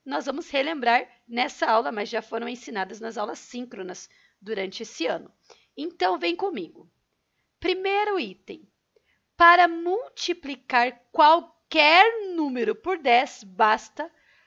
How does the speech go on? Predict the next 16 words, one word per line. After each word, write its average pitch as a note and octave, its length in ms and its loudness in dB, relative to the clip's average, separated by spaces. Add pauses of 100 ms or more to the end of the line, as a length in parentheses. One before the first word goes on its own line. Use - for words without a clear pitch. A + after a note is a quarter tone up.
(140)
acrescentar C#4+ 1040 4
um D#4+ 80 -8
zero. G3 480 -4 (460)
Isso A4 440 6 (140)
mesmo! E4 720 2 (320)
Quando B4+ 280 2
você A#4 260 -4
está D4+ 200 -4
fazendo C4 300 -6
uma B3 120 -2
conta A#3+ 360 -6
de A#3+ 100 -10
qualquer F#4 920 4
número F4 420 -2
vezes A3+ 300 -4
dez, C#4 420 -2